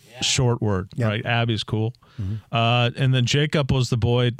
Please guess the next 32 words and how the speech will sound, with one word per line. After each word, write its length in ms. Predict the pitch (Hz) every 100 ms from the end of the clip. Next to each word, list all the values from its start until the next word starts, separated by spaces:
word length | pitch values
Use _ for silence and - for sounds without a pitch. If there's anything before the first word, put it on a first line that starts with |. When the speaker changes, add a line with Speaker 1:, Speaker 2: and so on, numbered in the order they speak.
| - -
Speaker 2:
name 220 | 120 117
that 80 | 110
we 140 | 107 98
just 200 | 104 110
loved. 380 | 98 101 92
And 180 | 117 127
then 160 | 165 180
we 100 | 143
figured 320 | - 139 131
out 200 | 127 123
that, 180 | 113 107 - - _ _ _
like, 180 | 117 113
five 240 | - 131 123
years 180 | 123 113
later, 300 | 120 113 - -
everybody 580 | 151 156 156 123 117 98
from 380 | - 117 110 110
the 100 | 113
late 80 | 117
Speaker 1:
Jacob. 120 | 117
Speaker 2:
nineties 340 | 117 117 98 -
called 260 | - 117 107
their 100 | 95
kids 280 | - 104 87
Jacob. 240 | - 113
Speaker 1:
Jacob. 180 | - 92
Speaker 2:
So 80 | 117
that 160 | 117 110
was 100 | -
cool. 260 | 117 120 -
Speaker 1:
Yeah, 140 | 110
Jake. 320 | 92 104 95